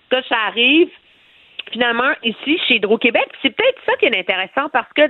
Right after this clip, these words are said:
dans... Euh, euh, au mois de janvier dernier, pr-, vraiment, on n'ose même plus compter le nombre de rapports qui ont été publiés, qui ont été, euh, émis, le nombre de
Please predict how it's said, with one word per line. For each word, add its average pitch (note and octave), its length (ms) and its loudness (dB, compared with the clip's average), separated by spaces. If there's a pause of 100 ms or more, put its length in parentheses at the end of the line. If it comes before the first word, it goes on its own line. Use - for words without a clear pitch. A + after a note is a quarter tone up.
dans... E4 520 0
Euh, E3 580 -4 (800)
euh, F#3 140 2
au G3+ 80 2
mois B3+ 160 2
de C4+ 160 2
janvier G#3 380 0
dernier, G3 480 0 (580)
pr-, A#3+ 200 -2
vraiment, A#3 360 0 (380)
on G#3+ 120 2
n'ose A#3+ 240 0
même D#4+ 200 -2 (100)
plus F#4+ 220 -2
compter C4 580 0
le A3 160 -2
nombre A3+ 320 -2
de F#3+ 80 2
rapports F3 720 -4 (560)
qui - 80 0
ont G3 80 4
été G3 260 -2 (100)
publiés, F#3 680 2 (600)
qui A3+ 80 2
ont G#3+ 120 2
été, A3 600 2 (320)
euh, G3+ 380 2 (180)
émis, A3+ 460 -2
le G3+ 120 0
nombre A#3 200 -2
de A#3 100 2